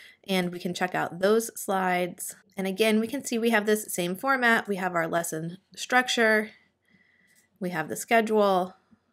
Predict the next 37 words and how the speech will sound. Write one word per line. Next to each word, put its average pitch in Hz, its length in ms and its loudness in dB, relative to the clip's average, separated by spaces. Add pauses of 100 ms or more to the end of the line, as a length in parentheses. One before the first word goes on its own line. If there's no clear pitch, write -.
we 180 100 -4
have 170 220 -2
the 170 100 -6
visual 170 420 0
drill 185 560 2
over 170 200 -2
here. 202 360 -2
I'm 190 80 -4
not - 200 -4
gonna 180 120 -4
go 170 140 -4
through 160 200 -4
all 147 100 0
this 160 180 -4
again. 156 220 -6
I 151 40 -4
just 165 220 -8
want - 140 -12
you 170 100 -8
to - 100 -8
see 156 360 -6
that 156 160 -6
it's - 260 -8
the 160 80 -4
same 156 480 -6
generally. 233 460 -6 (680)
We 196 100 -2
have 170 120 2
our 151 100 2
blending 226 460 2
drill. 190 560 4 (3000)
We 196 240 -2
have 175 280 -2
this 170 140 -6
blending 160 420 -4
board 214 320 4
here, 190 540 4